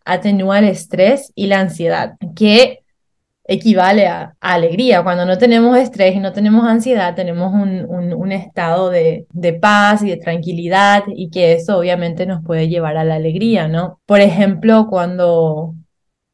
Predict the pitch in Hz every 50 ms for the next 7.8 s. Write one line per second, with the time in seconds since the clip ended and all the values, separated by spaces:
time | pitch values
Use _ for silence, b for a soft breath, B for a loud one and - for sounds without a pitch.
0 | _ - - 220 214 220 220 220 226 226 220 208 196 185 175 175 185 190 214 226
1 | 220 - _ _ _ _ _ _ _ _ _ - - 202 202 202 180 175 180 185
2 | 202 208 208 196 180 175 175 185 175 208 214 214 202 202 190 180 180 175 165 165
3 | 160 165 165 175 190 202 - _ _ _ _ _ _ _ _ _ _ _ - 180
4 | 175 170 170 170 165 165 160 160 165 165 165 165 165 165 175 170 165 B B B
5 | - 220 214 214 202 196 190 185 - 175 170 180 170 170 180 208 220 220 220 220
6 | 214 208 208 202 202 208 196 - - 180 175 165 160 185 180 185 185 190 190 170
7 | - 202 190 208 220 208 180 175 170 185 202 220 220 220 202 185